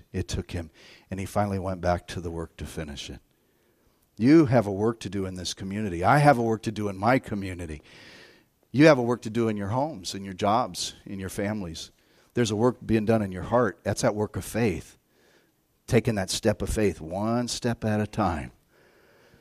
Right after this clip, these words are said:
Speak to your mountains. Did I get the air horn yet, Pastor Ron? No? Speak to your mountains. Tell those mountains to move. Say, "Mountain, I have favor today in Messiah's name."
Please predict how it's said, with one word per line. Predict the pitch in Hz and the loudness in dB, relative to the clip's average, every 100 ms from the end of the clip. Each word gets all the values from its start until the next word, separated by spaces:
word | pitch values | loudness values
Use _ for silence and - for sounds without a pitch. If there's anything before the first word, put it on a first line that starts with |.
| _ _ - | _ _ -10
Speak | - - 117 | -4 0 0
to | - | 0
your | 107 | 0
mountains. | 104 85 - - 69 - - _ _ _ _ _ | 0 -2 -6 -14 -12 -14 -14 _ _ _ _ _
Did | 107 | 2
I | 110 | 4
get | 139 139 | 4 2
the | 120 | 2
air | 127 127 | 2 0
horn | 127 120 | -4 -4
yet, | 123 127 | -4 -4
Pastor | - 120 120 - | -2 -2 -2 -6
Ron? | 110 113 120 - _ _ _ _ _ - _ - | -4 -4 -6 -14 _ _ _ _ _ -20 _ -8
No? | 95 101 113 - _ _ _ _ _ | -2 -2 -4 -10 _ _ _ _ _
Speak | - - 180 - | -6 8 8 8
to | |
your | 170 151 | 4 6
mountains. | 131 107 - 80 71 - - _ _ _ _ _ | 4 4 -2 -10 -12 -16 -18 _ _ _ _ _
Tell | 139 139 | 0 4
those | 139 131 | 4 4
mountains | 131 127 113 - | 0 0 -4 -6
to | 107 | -6
move. | 101 113 110 90 | 0 0 0 0
Say, | - 107 | 0 2
"Mountain, | 117 139 127 | 2 0 0
I | 123 131 | 0 2
have | 110 87 | 0 -2
favor | - - 107 104 85 76 - _ _ - | -8 -4 -2 -2 -6 -10 -14 _ _ -8
today | 92 80 71 69 67 _ _ _ _ _ _ - - | -6 -4 -4 -6 -12 _ _ _ _ _ _ -20 -10
in | 101 90 | -10 -8
Messiah's | 82 - 82 82 78 73 | -8 -6 -4 -2 -4 -8
name." | 80 73 71 69 | -10 -12 -14 -18